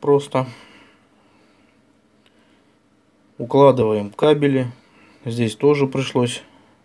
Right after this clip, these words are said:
пластмассовую часть там восстанавливать. Ну и вот этапы сборки, показанные на фото, свидетельствуют о том, что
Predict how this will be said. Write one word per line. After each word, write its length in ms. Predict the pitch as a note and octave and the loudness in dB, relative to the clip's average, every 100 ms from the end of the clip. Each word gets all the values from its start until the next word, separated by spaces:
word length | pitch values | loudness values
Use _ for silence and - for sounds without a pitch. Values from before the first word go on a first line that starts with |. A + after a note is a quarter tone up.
| _ | _
пластмассовую 680 | A#2 A2+ A#2+ A2+ - A2+ G#2+ | -8 -4 -2 -2 -2 -6 -4
часть 340 | A#2 G#2+ - | -4 -4 -6
там 220 | - G2+ - _ _ _ _ | -12 -12 -14 _ _ _ _
восстанавливать. 800 | A2+ G#2 G2+ G#2 G2+ F#2+ - - _ _ _ _ _ - - - - - _ _ _ _ _ - _ _ _ _ _ _ _ _ _ _ _ _ _ _ _ _ _ _ _ _ _ _ _ _ _ | -16 -10 -6 -4 -4 -4 -8 -14 _ _ _ _ _ -20 -20 -20 -20 -20 _ _ _ _ _ -20 _ _ _ _ _ _ _ _ _ _ _ _ _ _ _ _ _ _ _ _ _ _ _ _ _
Ну 240 | C#3+ E3 F3+ | -12 -10 -6
и 100 | D3+ | -4
вот 140 | B2+ B2+ - - - _ _ _ _ | -6 -10 -20 -20 -20 _ _ _ _
этапы 440 | A#2 A2+ A#2 A2+ A2+ | -10 -2 -2 -2 -6
сборки, 580 | A#2 C3+ D3+ - B2+ A2+ - _ _ | -2 0 0 -2 -8 -8 -18 _ _
показанные 640 | A2+ A2 A2+ A2 G#2+ A2 | -8 -4 -2 -2 -2 -4
на 160 | G#2+ G#2 | -4 -8
фото, 420 | - C3 C3 A#2+ - _ _ _ _ _ _ _ _ _ _ _ - | -6 -6 -4 -6 -8 _ _ _ _ _ _ _ _ _ _ _ -20
свидетельствуют 680 | - A2+ C#3 C#3+ - A2 | -8 -4 -4 -4 -2 0
о 140 | A#2 A#2+ | 2 0
том, 240 | D#3 D#3+ | 0 -2
что 360 | - - B2 | -4 -4 -4